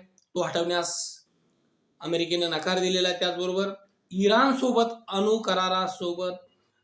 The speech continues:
अ, चर्चा करण्याची घोषणा अमेरिकेने केलेली आहे. या विषयावर इस्रायल आधीपासूनच चिंतेत आहे आणि ही पहिली वेळ नाही.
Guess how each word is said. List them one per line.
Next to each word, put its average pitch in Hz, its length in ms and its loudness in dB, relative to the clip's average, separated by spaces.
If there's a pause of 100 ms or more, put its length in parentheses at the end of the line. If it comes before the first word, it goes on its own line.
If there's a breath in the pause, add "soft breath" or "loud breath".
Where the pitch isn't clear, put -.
अ, 147 80 -10 (540)
चर्चा 202 340 2
करण्याची 214 520 2
घोषणा 156 480 -2 (640)
अमेरिकेने 151 480 -2
केलेली 135 280 -4
आहे. 127 240 -6
या 185 200 2
विषयावर 170 680 0 (840)
इस्रायल 160 400 -2
आधीपासूनच 180 840 -2
चिंतेत 156 440 -4
आहे 95 140 -12 (360 soft breath)
आणि 226 140 4
ही 262 220 4
पहिली 269 300 6
वेळ 262 240 4
नाही. 113 120 -2